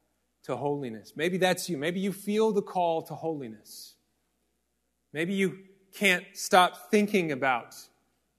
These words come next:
what Christ has called you to, but you're crippled by sin. You can't get up in the morning without remembering the degree to which you are wretched because of your sin. You can't get over your sin.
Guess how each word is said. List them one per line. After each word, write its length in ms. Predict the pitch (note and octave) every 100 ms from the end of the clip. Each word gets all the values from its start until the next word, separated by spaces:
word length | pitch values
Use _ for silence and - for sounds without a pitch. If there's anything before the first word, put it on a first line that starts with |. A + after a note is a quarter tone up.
| _
what 200 | E3 E3+
Christ 380 | - F3+ D#3 -
has 140 | C#3+
called 340 | - E3 D#3+ C#3+
you 80 |
to, 220 | C#3 - C3+
but 240 | C3 -
you're 100 | D#3+
crippled 680 | D3 - D#3+ D#3 C#3 A2+ -
by 140 | B2+ A2
sin. 360 | - - A#2 G2+ _ _ _ _ _ _ _ _ _ _ _ _ _ _ _ _ _ _ _ _ _ _ _ -
You 60 |
can't 300 | - D#3 C#3
get 120 | C#3+
up 160 | D3+ D#3
in 60 | D3+
the 80 |
morning 420 | D3 D3 C#3 C3 A#2+ _ _ _ _ _ _ _ _ _ _ _ _ _ _
without 340 | C#3 - D3
remembering 680 | C3 C3+ C#3 D#3 C#3+ C3+ B2+
the 80 | B2
degree 340 | A#2+ B2 C#3+ D3
to 140 | C#3+
which 300 | C3 C3 -
you 140 | C3+
are 140 | A#2+ A2+
wretched 600 | A2+ B2+ C#3 - C#3 A2+ _ _ _ _ _ _
because 380 | B2+ C#3+ B2
of 100 | B2
your 140 | A#2 A2
sin. 360 | - C3 A#2 G#2 _ _ _ _ _ _
You 100 | C3
can't 300 | - E3 C#3
get 120 | D3
over 380 | D#3+ F#3+ D3 D3
your 180 | B2 B2
sin. 400 | - - B2